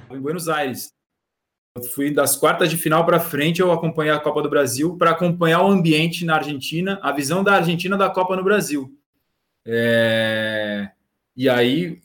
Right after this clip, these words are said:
enquanto a Argentina fosse avançando, eu ia ficando, e a Argentina foi até a final, então eu fiquei até o final lá. Até teve uma, uma, uma história, uma das muitas, né, engraçadas.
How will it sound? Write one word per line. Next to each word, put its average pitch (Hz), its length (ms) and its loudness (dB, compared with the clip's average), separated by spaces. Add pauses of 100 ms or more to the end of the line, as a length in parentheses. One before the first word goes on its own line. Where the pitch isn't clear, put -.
enquanto 151 260 0
a - 20 4
Argentina 143 360 -2
fosse 147 220 -2
avançando, 147 340 -2
eu 185 60 2
ia 190 60 -4
ficando, 233 300 -2
e - 20 4
a 131 40 4
Argentina 123 340 -2
foi 143 140 0
até 147 120 0
a - 40 0
final, 175 320 0
então 120 160 -4
eu 117 40 -4
fiquei 131 260 -4
até 135 160 0
o 135 80 0
final 165 320 -2
lá. 120 300 0 (280)
Até 113 220 -4
teve 160 160 0
uma, 165 160 2
uma, 135 260 -2
uma 127 120 -2
história, 127 480 2
uma 175 200 2
das 110 160 0
muitas, 110 360 0
né, 117 180 -4 (440)
engraçadas. 117 840 -2